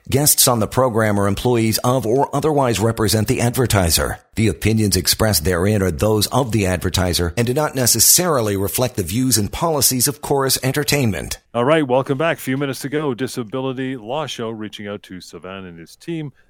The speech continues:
Speaker 2: uh, now or any other time when we're not doing the show. One eight five five eight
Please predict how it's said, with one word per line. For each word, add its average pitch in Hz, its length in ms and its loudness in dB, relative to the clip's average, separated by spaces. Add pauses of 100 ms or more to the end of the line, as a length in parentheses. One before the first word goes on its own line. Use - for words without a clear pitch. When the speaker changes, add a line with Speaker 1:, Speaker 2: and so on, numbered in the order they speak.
(220)
Speaker 2:
uh, 85 140 -16
now 110 400 -10
or 101 160 -14
any 123 180 -8
other 110 200 -8
time 110 280 -10
when 95 120 -10
we're 92 80 -12
not 98 180 -12
doing 92 220 -12
the 82 80 -14
show. 107 260 -10
One 87 220 -12
eight 87 160 -16
five 85 340 -12
five 95 500 -14 (120)
eight 104 240 -14